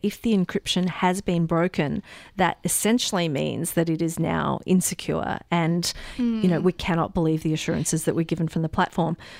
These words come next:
Speaker 2: Yep.
Speaker 1: So we've got some one point five billion people are monthly active users of WhatsApp.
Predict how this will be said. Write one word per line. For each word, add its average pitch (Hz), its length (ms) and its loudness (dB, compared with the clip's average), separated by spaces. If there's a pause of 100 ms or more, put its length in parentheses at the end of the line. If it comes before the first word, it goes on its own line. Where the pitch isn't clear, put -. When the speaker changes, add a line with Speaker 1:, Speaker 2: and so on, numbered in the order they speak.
Speaker 2:
Yep. 196 140 -12
Speaker 1:
So 208 160 4
we've 202 200 2
got - 360 -2
some 214 260 4
one 214 180 4
point 247 220 -2
five 180 320 0
billion 165 380 2
people 165 560 2
are 180 60 4
monthly 170 640 2 (240)
active 170 400 0
users 165 800 0
of 160 120 2
WhatsApp. 180 420 0